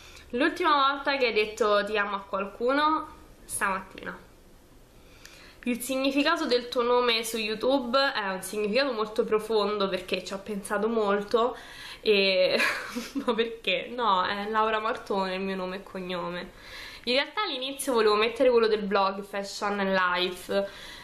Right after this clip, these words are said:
però non so neanche perché poi è andato così con Laura Martone. Boh, ormai <laughs> rimarrà così. Mhm. L'ultimo libro che hai letto è Le cinquanta sfumature.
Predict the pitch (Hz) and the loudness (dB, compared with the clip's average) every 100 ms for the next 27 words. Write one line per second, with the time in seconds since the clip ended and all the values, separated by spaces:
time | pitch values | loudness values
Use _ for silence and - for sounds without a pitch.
0 | - - 330 285 226 214 214 214 214 220 | -8 0 2 4 4 6 6 6 4 2
1 | 277 - 392 466 - 339 302 - 196 196 | 0 0 2 2 2 0 0 0 2 2
2 | 190 190 185 185 190 202 185 185 185 190 | 0 -2 -4 -6 -6 -2 2 2 0 -2
3 | 190 - 190 175 180 202 220 202 220 208 | -8 -8 -6 -6 -6 -6 0 0 2 2
4 | 190 185 262 226 - - - - 214 220 | 2 4 2 2 -6 -14 -12 -2 0 2
5 | 196 190 196 - 190 180 170 - - - | 2 0 -4 -6 -8 -6 -6 -8 -18 -20
6 | - - - - - - - - - - | -20 -20 -20 -20 -20 -20 -20 -20 -20 -20
7 | - 254 226 226 240 311 330 - - - | -12 -6 -2 -2 -2 -4 -6 -12 -20 -20
8 | - - - 240 294 330 370 370 330 277 | -20 -20 -14 -4 -2 0 2 4 2 0
9 | 233 269 269 240 208 226 277 - 320 311 | 0 0 2 0 0 0 -2 -4 2 4
10 | 311 226 202 190 196 240 254 - 214 220 | 4 4 4 4 2 0 0 0 0 0
11 | 208 208 190 185 170 92 190 - | -4 0 2 2 2 0 -4 -10